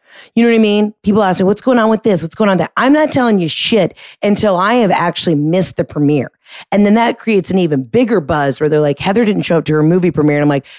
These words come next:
"'Cause it, I don't think it's actually happening." That kind of vibe. You know what? When they say red flag, I used to always be the person. "This is what's happening. I'm making this. I'm writing this. This has happened.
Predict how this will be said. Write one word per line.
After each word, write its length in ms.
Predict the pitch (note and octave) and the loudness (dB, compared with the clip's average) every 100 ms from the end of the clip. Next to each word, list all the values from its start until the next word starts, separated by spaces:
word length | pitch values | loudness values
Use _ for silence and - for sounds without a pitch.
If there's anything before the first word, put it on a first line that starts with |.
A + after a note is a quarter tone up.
| _ | _
"'Cause 200 | A#3+ F3+ | -2 -2
it, 100 | E3 F#3+ | -2 -2
I 120 | G3 | 0
don't 200 | C#4+ A#3+ | 2 0
think 140 | F#3+ | 0
it's 120 | E3+ | 0
actually 320 | D3+ C#3 - A2 | -2 -2 -6 -6
happening." 440 | C3+ A#2+ - - _ _ _ - - _ | -6 -6 -8 -14 _ _ _ -20 -20 _
That 280 | F3 F3 - | -2 -2 -2
kind 160 | F3+ | -2
of 100 | D#3 | 0
vibe. 320 | C#3+ A2+ - - _ _ _ _ _ _ - | -2 -4 -8 -20 _ _ _ _ _ _ -20
You 180 | - G3 | -4 0
know 100 | G#3 | 2
what? 320 | A3 A3 G#3+ | 2 0 0
When 100 | A3 | 0
they 120 | G3 F#3+ | 0 0
say 180 | G3 | 0
red 240 | F3 G3 F3 | 0 -2 -2
flag, 400 | G#3+ G3+ A3 A3 _ _ _ | -2 -2 -2 -4 _ _ _
I 100 | F3+ | 0
used 240 | G3 G3+ - | 2 0 -2
to 140 | E3+ - | -4 -2
always 540 | F#3 F#3 F3 F3 D#3 | 0 2 2 0 0
be 120 | F3 | -2
the 80 | D#3 | -2
person. 480 | - C#3+ C#3 - - _ _ - | -2 -2 -2 -6 -8 _ _ -4
"This 160 | F3+ | -4
is 100 | F3 | -4
what's 140 | F#3 - | -4 -2
happening. 380 | D3 C#3+ C#3 - | -2 -2 -4 0
I'm 80 | F3 | 0
making 380 | E3 E3 E3+ | 0 0 0
this. 240 | D3 C3 - | 2 -2 -2
I'm 140 | F3 D#3 | 0 0
writing 260 | D3+ E3 | 2 0
this. 200 | C#3+ C3 | 0 -2
This 160 | - E3+ | -2 -4
has 100 | F3+ | -2
happened. 400 | D#3+ D3+ - | -2 -4 -8